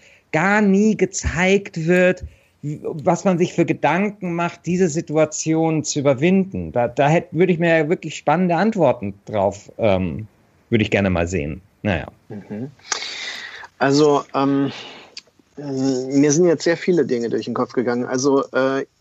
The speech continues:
Speaker 2: im <coughs> akademischen Bereich ist es so, dass Walking Dead schon sehr ernsthaft diskutiert wird als eine Serie über gesellschaftliche Mechanismen und auch philosophische Grundfragestellungen, weil es ja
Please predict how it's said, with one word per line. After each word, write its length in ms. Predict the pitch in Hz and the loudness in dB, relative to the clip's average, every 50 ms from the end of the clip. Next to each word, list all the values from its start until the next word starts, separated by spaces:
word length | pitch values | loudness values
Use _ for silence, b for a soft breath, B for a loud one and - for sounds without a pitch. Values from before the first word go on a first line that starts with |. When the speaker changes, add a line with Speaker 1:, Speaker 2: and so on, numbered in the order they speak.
| _ _ | _ _
Speaker 2:
im 100 | - 156 | -2 0
<coughs> 0 | |
akademischen 800 | - - 156 - - 160 143 147 175 208 233 220 - - 220 196 | 0 0 -2 -2 0 0 2 4 4 4 2 0 -2 -2 -2 0
Bereich 420 | 180 170 139 139 139 151 180 - - | 0 0 0 0 0 -2 -2 -4 -6
ist 140 | 117 - - | -8 -6 -6
es 180 | 160 147 - | -6 -6 -4
so, 120 | - 170 170 | -2 0 2
dass 240 | 165 165 151 - - | 2 2 0 0 2
Walking 400 | 151 147 156 - 185 170 156 139 | 2 2 2 0 -4 -6 -4 -2
Dead 260 | 131 123 135 143 - | -2 -2 -4 -4 -8
schon 320 | - - 170 160 151 147 | -8 -4 -4 -2 -2 0
sehr 220 | 135 147 147 147 - | 2 4 4 4 2
ernsthaft 480 | - 139 143 143 - 165 151 143 - | 0 -2 -4 -2 -2 -4 -4 -4 -4
diskutiert 640 | - 139 - - - 139 - - - 170 180 - - | -6 -6 -6 -6 -8 -8 -4 0 2 2 2 0 0
wird 240 | - 160 147 - - | 0 0 0 0 -2
als 280 | - - 135 - - - | -6 -6 -6 -6 -6 -6
eine 100 | 151 139 | -6 -4
Serie 500 | 120 127 127 127 135 147 151 156 151 151 B B B B B B B B B | 0 2 2 4 4 4 4 4 2 0 B B B B B B B B B
über 480 | - 165 160 170 151 175 160 160 156 151 | 0 2 2 4 4 4 6 6 6 4
gesellschaftliche 760 | 143 147 131 135 143 156 - 185 165 - - 165 - - 156 | 4 2 2 2 0 0 -2 -6 -6 -6 -8 -6 -4 -2 -2
Mechanismen 760 | 143 135 135 - - 139 127 135 151 165 - - 196 185 165 | -2 -2 -4 -4 -4 -2 0 0 0 0 -2 -2 -2 -2 -2
und 60 | 156 | 0
auch 160 | - 151 143 | -2 -2 -2
philosophische 720 | - - 180 156 151 139 127 147 156 175 - - 170 - 165 | -2 0 0 2 2 2 2 2 0 0 0 -2 -2 0 -2
Grundfragestellungen, 1200 | 139 - 151 165 185 175 - - 117 110 107 107 104 - - 117 110 110 110 107 107 113 113 113 | -2 0 0 -2 -2 -2 -4 -8 -8 -8 -8 -8 -8 -8 -6 -6 -6 -6 -6 -8 -8 -10 -10 -6
weil 160 | 117 117 123 | -4 -2 0
es 200 | 131 135 - - | 0 -2 -2 0
ja 260 | - 143 135 135 139 | 0 2 2 2 0